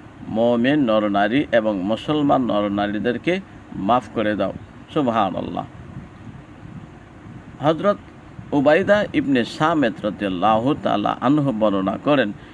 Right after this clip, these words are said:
রাসূলুল্লাহ সাল্লাল্লাহু আলাইহি সাল্লামকে আমি এই কথা বলতে শুনেছি, "যে ব্যক্তি মুমিন পুরুষ ও মহিলাদের জন্য মাগফিরাতের দোয়া করে, আল্লাহ তাআলা সেই বান্দার জন্য প্রত্যেক মুমিন পুরুষ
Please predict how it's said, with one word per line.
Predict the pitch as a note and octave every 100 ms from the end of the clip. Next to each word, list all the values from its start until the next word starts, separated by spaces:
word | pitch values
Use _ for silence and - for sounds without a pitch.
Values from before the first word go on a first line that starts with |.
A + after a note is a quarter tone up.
| - -
রাসূলুল্লাহ | A#2+ - E3 F3 E3+
সাল্লাল্লাহু | D#3 - C3 B2 G#2+ G2 F#2 G2
আলাইহি | G2+ C3
সাল্লামকে | C3 C#3 B2+ A2+ A#2 -
আমি | G#2+ G#2+ C3 C3+
এই | - A#2 -
কথা | C3+ C#3+
বলতে | B2 G#2+ G2 -
শুনেছি, | G2+ - B2 C3 - G#2+ - - - - -
"যে | B2 C#3
ব্যক্তি | D3+ D#3+ - D#3
মুমিন | A2+ G#2+ G2 G#2+ C3 C#3+ - - -
পুরুষ | G#2+ G#2+ B2 C#3+ - -
ও | C#3 B2 D2
মহিলাদের | F2+ A2 A2+ A2 G#2+ A#2+ C3+
জন্য | A2 A#2 A#2+
মাগফিরাতের | F2+ D2+ G#2 - C#3 D3 D3 B2+
দোয়া | F#2 G2 G2+
করে, | - C3 A#2+ - - - -
আল্লাহ | - G2 G2 G2
তাআলা | G#2 G#2+ C3 D3+ - - -
সেই | - C#3 D#3
বান্দার | A2 A2 G2 A2 B2+
জন্য | C3+ A2+ G2 -
প্রত্যেক | D#3+ - - - G#3+ G#3+ -
মুমিন | F#2+ A2 G#2 A2 C#3 G2+ - - - - - - - - -
পুরুষ | B2 B2+ D#3